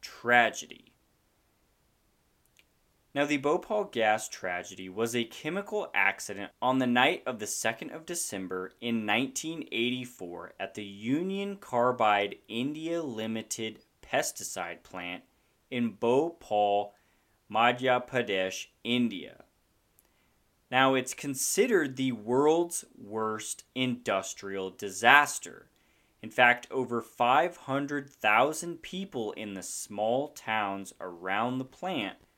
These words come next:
were exposed to the highly toxic gas methyl isocyanate.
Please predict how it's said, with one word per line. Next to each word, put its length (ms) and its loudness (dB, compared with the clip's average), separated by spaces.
were 180 0
exposed 800 2
to 80 -16
the 180 -12
highly 840 0
toxic 720 -6
gas 580 -4
methyl 760 2
isocyanate. 1500 2